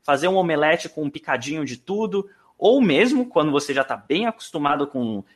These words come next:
jeju-, com cetogênico e low carb, fazer o jejum, né? Que é uma coisa que muita gente acaba adotando, tanto pela praticidade, quanto pelo custo,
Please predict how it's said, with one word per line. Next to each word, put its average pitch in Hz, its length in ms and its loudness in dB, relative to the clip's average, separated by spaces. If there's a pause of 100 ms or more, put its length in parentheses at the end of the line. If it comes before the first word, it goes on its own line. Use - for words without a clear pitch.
jeju-, 104 480 -4
com 113 160 -4
cetogênico 123 720 -2
e 175 40 0
low - 140 2
carb, 185 360 0 (160)
fazer 233 240 4
o 233 100 4
jejum, 220 380 2
né? 185 200 0 (320)
Que 139 160 2
é 127 160 6
uma 135 200 2
coisa 147 260 0
que 143 100 -8
muita 170 280 -4
gente 165 200 -6
acaba 143 280 0
adotando, 139 500 -2
tanto 175 340 -6
pela 151 400 2
praticidade, 143 1040 -2 (220)
quanto 143 420 0
pelo 123 300 -2
custo, 196 540 -6